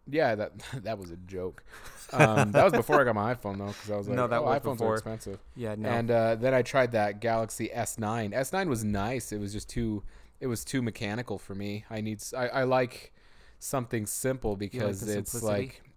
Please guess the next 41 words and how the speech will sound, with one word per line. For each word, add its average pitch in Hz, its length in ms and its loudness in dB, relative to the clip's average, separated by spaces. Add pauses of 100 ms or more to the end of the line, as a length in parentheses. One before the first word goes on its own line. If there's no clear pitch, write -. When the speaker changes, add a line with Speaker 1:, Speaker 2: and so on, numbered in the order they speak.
Speaker 1:
everything 139 360 4
I 117 140 4
do 113 500 0
is 98 600 -2 (160)
on 110 260 2
my 98 540 -4 (640)
Mac, 107 640 -2 (260)
com-, 104 200 -10 (140)
like, 104 240 -4
n-, 117 260 -10 (160)
on 113 140 2
my 104 80 0
Speaker 2:
Yeah. 98 40 -2
Speaker 1:
Mac. 107 440 -4
So 113 180 -4
it's 107 140 -6
like, 107 280 -4
Speaker 2:
Once 110 220 -10
you 113 80 -10
get 113 80 -4
into 120 120 0
Speaker 1:
I 139 80 6
Speaker 2:
the 131 80 4
Speaker 1:
don't 139 100 0
need 135 340 2
Speaker 2:
ecosystem, 104 180 -4
you're 98 100 -4
kinda 98 360 -8
Speaker 1:
Yeah, 143 140 2
Speaker 2:
in - 20 2
it. 127 40 2
Speaker 1:
like, 110 220 2
I, 131 120 2 (120)
I 131 40 4
don't, 131 240 0 (100)
I 123 100 0
don't 117 200 0 (100)
need 120 380 0
something 113 460 -4
that 107 240 0 (280)
ra-, 123 320 2